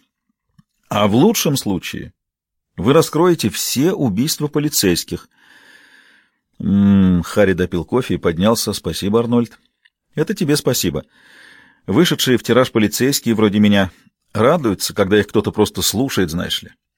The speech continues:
Кстати, о вышедших в тираж. Я сегодня у проходной встретил Силье Графсенг.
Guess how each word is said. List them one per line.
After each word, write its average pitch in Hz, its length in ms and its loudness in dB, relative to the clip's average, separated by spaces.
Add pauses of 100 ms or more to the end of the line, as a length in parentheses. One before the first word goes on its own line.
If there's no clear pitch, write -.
(220)
Кстати, - 320 -2
о 131 80 4
вышедших 120 360 -4
в - 40 -18
тираж. 120 380 0 (760)
Я 123 140 2
сегодня 135 360 4
у 113 40 0
проходной 123 420 2
встретил 107 500 0
Силье 110 360 0
Графсенг. 101 540 -2